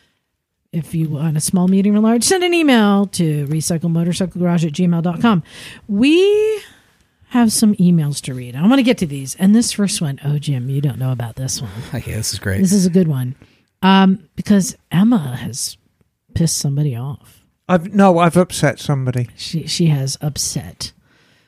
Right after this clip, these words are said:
Speaker 1: Poor Gavin in the U K.
Speaker 3: I know.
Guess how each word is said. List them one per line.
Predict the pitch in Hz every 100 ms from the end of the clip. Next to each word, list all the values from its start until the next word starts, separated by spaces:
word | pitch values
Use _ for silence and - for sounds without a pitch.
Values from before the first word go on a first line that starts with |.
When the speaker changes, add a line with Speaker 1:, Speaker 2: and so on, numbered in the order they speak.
| _ -
Speaker 1:
Poor | 233 202
Gavin | 156 135 143 170 113 110
in | 117
the | 123
U | 151 143
K. | - 127 107 -
Speaker 3:
I | 202
know. | 190 170 - - 160